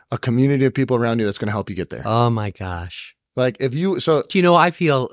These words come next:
Speaker 2: so, that's such a blessing. 'Cause I don't know if that, if that didn't exist, you know, where, where would any of us be?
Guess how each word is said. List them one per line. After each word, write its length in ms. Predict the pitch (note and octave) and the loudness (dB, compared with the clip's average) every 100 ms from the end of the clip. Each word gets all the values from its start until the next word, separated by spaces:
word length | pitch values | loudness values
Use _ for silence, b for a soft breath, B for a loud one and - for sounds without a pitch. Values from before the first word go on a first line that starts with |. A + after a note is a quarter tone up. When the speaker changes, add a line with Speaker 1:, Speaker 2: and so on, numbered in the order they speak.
| C3 | -8
Speaker 2:
so, 520 | - - D#3 C#3+ C3+ | -10 -4 0 0 0
that's 260 | C3+ C3+ - | -2 -2 -4
such 560 | - - - F#3 F3 | -10 -10 -6 -2 0
a 80 | E3+ | 0
blessing. 640 | B2 A#2+ A#2 - G#2 G2+ - b b b | -2 -4 -4 -8 -14 -14 -20 b b b
'Cause 140 | C#3+ | 2
I 120 | D#3 | 2
don't 160 | D3+ C3+ | 2 0
know 200 | G2+ G2 | -2 -6
if 160 | - C3+ | -10 0
that, 260 | D3+ C#3+ D3 | 0 0 -2
if 100 | B2+ | -2
that 200 | C3+ C3 | -2 0
didn't 280 | B2+ A#2+ | 0 0
exist, 520 | A2 G2+ G#2+ G#2 - A2 | -2 -4 -4 -4 -4 -4
you 60 | |
know, 240 | G2+ F#2+ F#2 | -4 -4 -6
where, 480 | A2 G2 F#2+ G2 - _ _ _ _ _ _ _ - | -6 -6 -6 -8 -16 _ _ _ _ _ _ _ -2
where 160 | A2 | -2
would 160 | F#2+ F#2+ | -2 -4
any 240 | G#2 G2+ | -4 -4
of 140 | F#2 G2+ | -6 -10
us 200 | G#2 - | -12 -14
be? 360 | - G2 G2+ | -12 -12 -12